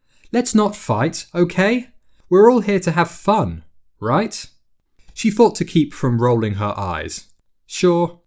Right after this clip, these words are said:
Susan clapped her hands together. "Why don't we have a game of Exploding Snap?" They both nodded. Exploding Snap wasn't horrible.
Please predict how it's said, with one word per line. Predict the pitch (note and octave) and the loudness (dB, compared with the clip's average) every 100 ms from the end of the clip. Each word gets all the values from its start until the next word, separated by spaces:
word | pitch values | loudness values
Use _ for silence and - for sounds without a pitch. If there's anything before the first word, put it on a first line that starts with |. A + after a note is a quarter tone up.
| _ _ _ | _ _ _
Susan | - A3+ F3 D#3+ | -2 0 2 0
clapped | D3 - | 0 -2
her | B2 G2+ | -2 -4
hands | A2 G2+ - | -4 -4 -6
together. | - F#2 D#2 D#2+ - _ _ _ _ - | -8 -8 -8 -10 -18 _ _ _ _ -2
"Why | E3 A#3 | 0 2
don't | A3 E3+ | 0 0
we | F3 | -2
have | D3 D3 | -2 -4
a | |
game | B2+ C3 C3 C3 | -2 -2 -2 -4
of | B2 B2 - | -6 -8 -10
Exploding | B2+ - F3+ F3 E3 D#3+ | -8 -4 2 2 2 0
Snap?" | - F#3+ C#3+ - - - - _ _ _ _ _ | -2 -2 -4 -6 -18 -20 -20 _ _ _ _ _
They | A3 | 2
both | F3 C#3 - | 4 2 0
nodded. | A2+ F#2 D#2 D#2+ - _ _ _ - | -2 -2 -4 -12 -18 _ _ _ -10
Exploding | F#3+ - B3+ D3 G2 | -8 0 2 2 0
Snap | - C#3 E2 - - _ _ | -2 -2 -2 -8 -20 _ _
wasn't | B2 G2 D#2 | -6 -6 -6
horrible. | A2 G2 C#2+ - | -4 -4 -6 -16